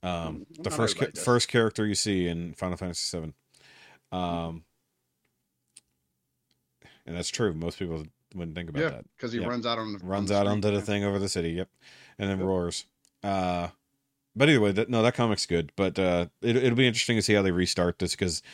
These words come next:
Speaker 1: they're still in the middle of the Thunders, the Thunder era. So, like, they haven't even moved on to the Ninja era at all.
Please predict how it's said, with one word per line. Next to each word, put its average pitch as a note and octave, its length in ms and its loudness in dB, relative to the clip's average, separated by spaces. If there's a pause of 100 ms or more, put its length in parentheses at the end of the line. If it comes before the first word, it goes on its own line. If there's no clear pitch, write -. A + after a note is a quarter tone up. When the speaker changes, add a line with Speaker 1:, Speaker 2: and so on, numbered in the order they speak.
(200)
Speaker 1:
they're G2 100 0
still B2+ 320 4
in A2+ 160 2
the A2+ 60 4
middle G#2+ 460 4
of G2 200 0
the F#2+ 160 2
Thunders, G2+ 540 0 (140)
the F#2+ 120 0
Thunder G#2+ 500 2
era. E2+ 420 0 (600)
So, G2+ 280 4
like, F#2 220 4
they G2 120 2
haven't G#2 200 2
even G2+ 140 0
moved G2 200 2
on G2 160 2
to F#2 100 -4
the F2+ 100 -2
Ninja F2+ 460 2
era D2+ 340 -6
at E2 160 -2
all. C#2 240 -4